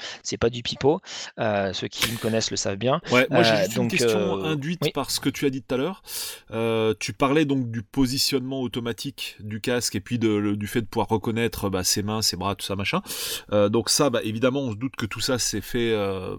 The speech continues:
Speaker 2: bah, par le biais de caméras, en fait, hein, qui sont placées sur le
Speaker 1: Oui.
Speaker 2: casque. Euh,
Speaker 1: Mhm,
Speaker 2: alors
Speaker 1: tout
Speaker 2: moi,
Speaker 1: à
Speaker 2: du
Speaker 1: fait.
Speaker 2: coup, ça, ça m'amène à une question. Est-ce que t'as des trucs en mixed reality où, en fait, tu vois ton environnement extérieur et, euh, bah, on en parlait tout à l'heure un peu, euh, de, de finalement, euh,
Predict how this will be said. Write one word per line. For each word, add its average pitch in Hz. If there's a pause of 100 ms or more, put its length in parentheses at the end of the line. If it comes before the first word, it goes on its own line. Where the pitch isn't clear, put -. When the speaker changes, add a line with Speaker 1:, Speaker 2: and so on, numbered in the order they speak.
(180)
Speaker 2:
bah, 80
par 90
le 101
biais 104
de -
caméras, 107
en 123
fait, 101
hein, 101
qui -
sont 95
placées 101
sur 98
le 92
Speaker 1:
Oui. -
Speaker 2:
casque. - (580)
Euh, 110
Speaker 1:
Mhm, 113
Speaker 2:
alors 131
Speaker 1:
tout 135
Speaker 2:
moi, 165
Speaker 1:
à 165
Speaker 2:
du 147
Speaker 1:
fait. -
Speaker 2:
coup, 190
ça, 135
ça 135
m'amène 135
à 131
une 117
question. 185
Est-ce -
que -
t'as 120
des 120
trucs -
en 120
mixed 123
reality 120
où, 127
en 107
fait, 110
tu -
vois 113
ton 117
environnement 107
extérieur 117 (460)
et, 127
euh, 107
bah, 95
on 104
en 104
parlait 131
tout -
à 110
l'heure 123
un 101
peu, 123
euh, 92
de, 90
de 95
finalement, 110
euh, 98